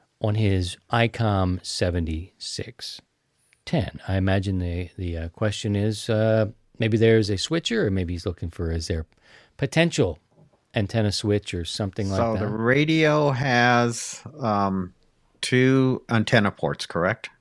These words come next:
Speaker 1: Uh, let's see. The end fed and
Speaker 2: That's
Speaker 1: D X
Speaker 2: a
Speaker 1: Commander has L D G. There's only one output from the tuner.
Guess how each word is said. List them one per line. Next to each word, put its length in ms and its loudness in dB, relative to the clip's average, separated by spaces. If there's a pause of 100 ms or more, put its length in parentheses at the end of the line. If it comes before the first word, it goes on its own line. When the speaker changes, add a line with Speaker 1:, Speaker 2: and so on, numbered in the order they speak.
(1800)
Speaker 1:
Uh, 960 8
let's 280 4
see. 760 4
The 100 6
end 180 4
fed 240 6
and 120 4
Speaker 2:
That's 100 0
Speaker 1:
D 120 6
X 100 4
Speaker 2:
a 40 -14
Speaker 1:
Commander 400 4
has 300 4
L 160 6
D 160 2
G. 280 4
There's 200 6
only 160 6
one 200 4
output 380 0
from 240 2
the 100 2
tuner. 520 -2